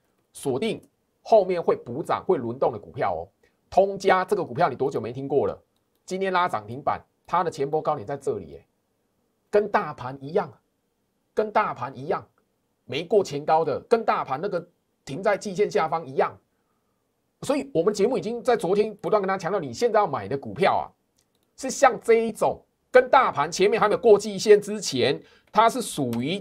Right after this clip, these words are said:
低基期没有涨过的股票，不是说，哦，啊，那个前面已经开始涨的啊，涨，涨到现在，哎，那个外资连续买超，你也跟着那个人家，哦，那个创新高的再去买它，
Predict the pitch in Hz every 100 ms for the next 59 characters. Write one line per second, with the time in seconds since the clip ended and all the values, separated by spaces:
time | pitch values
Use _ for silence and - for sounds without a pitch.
0 | 196 226 226 214 226 226 - 120 113 135
1 | - _ 135 185 226 240 160 113 - 262
2 | 165 - 92 127 92 - _ _ _ _
3 | _ _ _ _ 190 202 262 233 247 220
4 | 165 - - 202 214 214 190 165 190 151
5 | 143 196 180 180 170 135 107 135 190 135
6 | 120 127 123 208 208 190 156 117 190 180
7 | 175 175 170 175 160 180 147 107 170 156
8 | - - 165 147 165 139 143 160 135 110
9 | 147 113 85 _ _ _ _ - 190 165
10 | 151 143 139 143 123 87 113 113